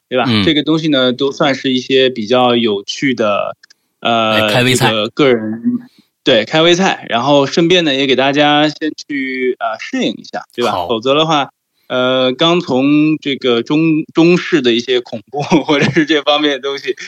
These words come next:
Speaker 1: 然后突然来到这个，这个西式这方面，或者是美式的一些恐怖的话，可能大家会觉得口味上会有点吃不，吃不，吃不爽，
Speaker 2: 哎，
Speaker 1: 对吧？
Speaker 2: 哎，好。
Speaker 1: <laughs> 所以我的，呃，所以先，先来几个小的这个开胃菜。
Speaker 2: 哎，
Speaker 1: 这也是发生在
Speaker 2: 先倒倒胃口。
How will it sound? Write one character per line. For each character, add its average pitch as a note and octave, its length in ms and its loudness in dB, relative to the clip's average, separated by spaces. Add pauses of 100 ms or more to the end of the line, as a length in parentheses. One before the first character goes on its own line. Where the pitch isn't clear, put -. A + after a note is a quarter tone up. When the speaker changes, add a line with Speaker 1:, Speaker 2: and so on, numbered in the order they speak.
(260)
Speaker 1:
然 B2 140 0
后 C3+ 80 2
突 - 140 0
然 D3 160 4
来 B2 160 0
到 B2+ 360 2
这 B2+ 200 -6
个， A#2 400 -4
这 A#2+ 100 -4
个 A#2 80 -6
西 - 240 -6
式 D3+ 220 -6
这 B2+ 120 0
方 B2 160 -2
面， A#2 240 -6
或 B2 120 -8
者 A#2+ 40 -4
是 B2 60 -4
美 A2 220 -4
式 - 160 -14
的 G#2+ 120 -14
一 G#2 40 -16
些 A#2+ 160 -8
恐 A2 180 -18
怖 B2 140 -14
的 G#2+ 80 -16
话， G#2+ 140 -8
可 G2+ 120 -20
能 - 100 -14
大 B2 80 -6
家 B2+ 200 -4
会 C3+ 180 -4
觉 - 160 -12
得 A#2+ 220 -2 (420)
口 A2 140 -4
味 C#3 120 4
上 C3 220 0
会 B2+ 80 0
有 B2+ 60 2
点 G#2+ 260 -2
吃 - 140 -10
不， D3 80 -4 (100)
吃 - 220 -6
不， D#3 180 -4
吃 - 180 -6
不 F3 80 0
爽， F3+ 200 2 (180)
Speaker 2:
哎， E3 80 0
Speaker 1:
对 C#3 100 2
吧？ B2+ 120 0 (180)
Speaker 2:
哎， F#2 140 0
好。 F2+ 300 -6
Speaker 1:
<laughs> - 40 -20
所 D#3 80 0
以 D#3 60 4
我 B2 180 2
的， C3+ 140 2 (560)
呃， A#2 260 -4
所 B2 160 -4
以 B2 80 0
先， D#3+ 240 0
先 F3+ 240 0
来 C#3+ 140 2
几 C3+ 160 -4
个 A#2 420 -4
小 - 300 -8
的 A2+ 100 -10
这 B2 140 -2
个 G#2+ 120 -6
开 D3 140 -4
胃 D#3 80 -2
菜。 D#3+ 280 -6
Speaker 2:
哎， G#2 200 -6
Speaker 1:
这 C3+ 140 2
也 B2+ 100 4
是 C#3+ 400 4
发 D3+ 220 0
生 - 0 -
在 C#3+ 80 2
Speaker 2:
先 D#3 80 2
倒 F#3+ 100 4
倒 G3+ 60 2
胃 D#3+ 160 2
口。 A2 180 -8